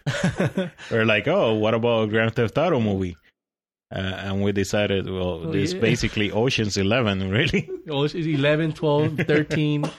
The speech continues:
Speaker 1: I think they stopped
Speaker 2: However
Speaker 1: at
Speaker 2: many
Speaker 1: thirteen.
Speaker 2: oceans they have,
Speaker 1: Um,
Speaker 2: it's basically just a big heist.
Speaker 1: heists. Um, but I, I guess, um, 'cause I remember going to a movie theater,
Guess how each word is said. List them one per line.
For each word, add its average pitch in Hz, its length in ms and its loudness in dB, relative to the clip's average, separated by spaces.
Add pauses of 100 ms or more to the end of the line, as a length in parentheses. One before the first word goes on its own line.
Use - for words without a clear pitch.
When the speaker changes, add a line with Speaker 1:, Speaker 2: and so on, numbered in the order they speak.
Speaker 1:
I 135 80 -4
think 165 180 0
they 151 60 4
stopped 123 180 6
Speaker 2:
However 127 140 4
Speaker 1:
at 113 60 2
Speaker 2:
many 110 340 2
Speaker 1:
thirteen. 95 160 -6
Speaker 2:
oceans 107 400 0
they 101 140 0
have, 101 280 0 (160)
Speaker 1:
Um, 123 440 -4
Speaker 2:
it's 92 100 -12
basically 104 480 0
just 104 180 0
a 92 140 -2
big 107 260 -4
heist. 110 400 -2
Speaker 1:
heists. - 600 -4 (380)
Um, 135 240 0
but 139 140 0
I, 151 200 2
I 170 100 0
guess, 185 380 -2
um, 139 420 0 (240)
'cause 170 140 2
I 202 40 2
remember 190 400 2
going 151 260 2
to 165 120 0
a 143 40 2
movie 143 260 2
theater, 156 440 0